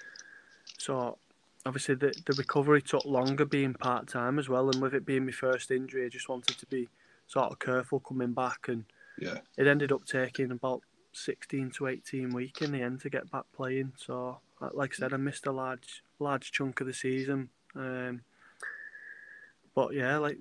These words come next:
Speaker 1: it's just, it is what it is. It's part of rugby, and
Speaker 2: Yeah.
Speaker 1: obviously I've grew to learn that now. I've had, I've had my fair share of ops now, like, so.
Speaker 2: Yeah. No, no, it's understandable, mate. And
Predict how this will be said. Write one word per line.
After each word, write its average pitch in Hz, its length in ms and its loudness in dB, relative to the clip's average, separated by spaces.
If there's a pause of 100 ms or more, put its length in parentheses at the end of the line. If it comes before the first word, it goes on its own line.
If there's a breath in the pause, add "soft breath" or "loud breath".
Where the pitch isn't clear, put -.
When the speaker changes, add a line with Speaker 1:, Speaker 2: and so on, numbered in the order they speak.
(100)
Speaker 1:
it's - 140 -8
just, - 360 -2 (460)
it 135 80 4
is 135 160 6
what 131 200 8
it 123 80 2
is. 147 180 6
It's 147 120 0
part 143 300 0
of 139 60 0
rugby, 147 280 4
and 151 100 6
Speaker 2:
Yeah. 147 60 4
Speaker 1:
obviously 143 280 0
I've 127 120 -2
grew 139 180 4
to 135 160 -2
learn 131 300 -2
that 135 160 -6
now. 127 280 -4
I've 120 80 -6
had, 131 200 -6 (220)
I've 135 100 -8
had 135 140 -4
my 135 80 -6
fair 127 280 -6
share 127 300 -6
of 131 120 -12
ops - 300 -10
now, 127 220 -8
like, 131 220 -14
so. 127 320 -12 (100)
Speaker 2:
Yeah. - 280 -6 (280)
No, 92 300 0
no, 90 220 2
it's - 200 -2
understandable, 92 720 4
mate. 92 260 2
And 87 200 0